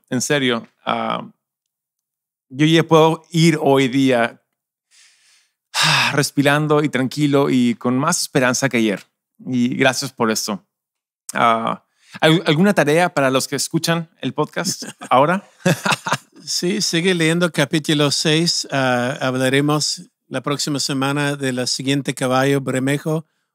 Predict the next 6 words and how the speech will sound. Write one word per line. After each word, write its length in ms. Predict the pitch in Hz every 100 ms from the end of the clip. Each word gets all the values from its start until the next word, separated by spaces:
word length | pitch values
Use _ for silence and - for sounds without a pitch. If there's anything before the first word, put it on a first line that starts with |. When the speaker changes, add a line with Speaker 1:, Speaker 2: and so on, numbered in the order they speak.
| -
Speaker 2:
o 100 | 131
rojo, 520 | 131 143 143 160 151
pero, 520 | - 135 131 123 117 - _ _ - _ _
ah, 460 | - 131 123 120 131 -
estaremos 640 | 135 - 135 135 147 139
aclarando 880 | 147 - 135 127 131 143 147 156 208